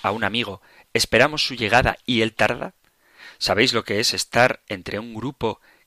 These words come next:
que nada le dice a uno? ¿Sabéis cómo se espera que pase el tiempo y suene la hora que le ponga a uno de nuevo en libertad? ¿Sabéis lo que es tener angustia de si ocurrirá aquello que puede ocurrir o no? ¿Sabéis qué es la incertidumbre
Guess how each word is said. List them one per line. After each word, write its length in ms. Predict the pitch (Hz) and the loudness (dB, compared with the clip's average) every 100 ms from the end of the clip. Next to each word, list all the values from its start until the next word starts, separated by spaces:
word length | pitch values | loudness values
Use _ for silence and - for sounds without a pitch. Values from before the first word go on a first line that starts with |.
| - | -8
que 140 | 101 | 0
nada 220 | 110 139 | 4 4
le 100 | 110 | 2
dice 320 | 98 117 - 104 | -2 -6 -2 -2
a 80 | |
uno? 300 | 98 143 185 _ _ _ - - | -2 -8 -18 _ _ _ -20 -16
¿Sabéis 320 | - 107 139 | -2 2 2
cómo 220 | - 147 143 | 2 0 0
se 120 | 127 | 0
espera 380 | 107 - 139 135 | 0 2 4 4
que 140 | - | 2
pase 260 | 123 - 123 | 0 0 -2
el 80 | |
tiempo 420 | - 131 139 123 - | -4 -6 -4 -8 -8
y 120 | - 113 | -4 -2
suene 360 | - 139 151 | 0 0 0
la 160 | 110 95 | 0 2
hora 320 | 127 120 98 - - _ | 2 2 -2 -8 -20 _
que 100 | - | -6
le 120 | 98 | -4
ponga 440 | - 123 123 113 - | -2 -4 0 0 0
a 120 | 107 | -4
uno 300 | 95 123 107 - | -4 -6 -10 -10
de 160 | 95 98 | -10 -6
nuevo 260 | 117 113 | -6 -4
en 60 | 101 | -6
libertad? 440 | 98 92 - 104 - _ _ _ _ - - | -8 -10 -6 -8 -8 _ _ _ _ -20 -14
¿Sabéis 320 | - 95 107 | -6 -2 -2
lo 80 | 113 | -2
que 80 | 110 | -2
es 120 | 110 | -4
tener 240 | 107 110 110 | -4 -2 -2
angustia 580 | 95 98 151 - 120 | -6 -8 -10 -2 0
de 80 | 101 | 0
si 140 | - 107 | 0 -2
ocurrirá 580 | 98 - 101 98 120 | -6 -8 -6 0 2
aquello 380 | 113 - 139 127 | 2 -2 -4 -6
que 120 | - | -8
puede 280 | - 120 131 | -6 -2 -2
ocurrir 440 | 104 - 107 120 - _ | -4 -6 -10 -10 -14 _
o 100 | 92 | -8
no? 240 | 90 160 _ _ - - - - | -8 -12 _ _ -20 -20 -20 -10
¿Sabéis 360 | - 101 135 - | 0 2 2 2
qué 180 | 127 | 0
es 100 | 135 | 0
la 180 | 135 123 - | 2 0 -2
incertidumbre 1040 | 120 104 113 104 - 101 131 139 117 | -8 -4 -4 -4 -6 -8 -8 -6 -6